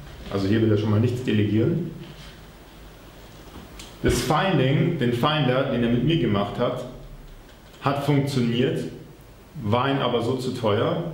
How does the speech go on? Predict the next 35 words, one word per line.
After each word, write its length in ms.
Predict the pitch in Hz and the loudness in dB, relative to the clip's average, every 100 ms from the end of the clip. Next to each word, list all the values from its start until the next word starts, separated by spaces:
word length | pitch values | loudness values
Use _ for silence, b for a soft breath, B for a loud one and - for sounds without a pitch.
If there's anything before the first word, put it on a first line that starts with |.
| - - - | -10 -16 -6
oder, 840 | 110 107 107 104 104 104 104 104 101 | 0 2 4 4 2 2 2 2 0
ähm, 240 | 101 101 101 - - - - - - | -2 -4 -8 -12 -16 -20 -20 -20 -4
ja, 340 | 104 98 87 - - - B B B B B - - | 0 0 -2 -6 -14 -18 B B B B B -10 -2
ähm, 380 | 107 104 101 | 2 2 2
sozusagen, 760 | 101 113 113 117 113 110 110 110 - - - - - - - - | 0 -2 0 0 2 0 0 -4 -10 -18 -20 -20 -20 -20 -20 -10
er 80 | 104 | -2
hat 160 | 120 120 | -2 0
versucht, 380 | 107 135 147 | 2 2 2
hier 140 | - 123 | 2 2
noch 320 | 123 123 - | 2 -2 -4
sozusagen 420 | 120 113 120 107 | -6 -2 2 4
die 100 | 107 | 4
Kostenschraube 920 | 104 139 143 - - 98 98 104 104 104 | 4 0 -2 -2 -2 0 0 0 0 0
nochmal 300 | 107 107 104 | 0 2 0
zu 160 | - | -2
optimieren. 640 | - - 104 104 110 165 - | -4 -2 0 4 4 2 0
Er 140 | 117 | 0
hat 120 | 120 | 0
gesehen, 240 | 139 131 123 | 0 0 0
es 140 | - | 0
funktioniert 720 | 139 135 - 113 117 175 175 - - | 0 0 0 2 2 2 0 -6 -6
und 120 | 104 107 | 0 4
wie 120 | 135 | 4
kann 200 | 127 123 | 2 0
ich 80 | 113 | 0
jetzt 160 | - | 0
hier 100 | 131 | 0
sozusagen 500 | 123 110 113 113 107 | 0 -2 -2 0 2
die 80 | 104 | 2
Kosten 340 | - 123 - | 0 -4 -2
dafür 180 | 104 - | -4 -2
nochmal 280 | 107 107 104 | 0 2 0
reduzieren. 460 | 101 98 - 120 147 | 0 -4 -2 0 2
Das 180 | - 113 | 0 0
heißt, 280 | 107 - | 0 -2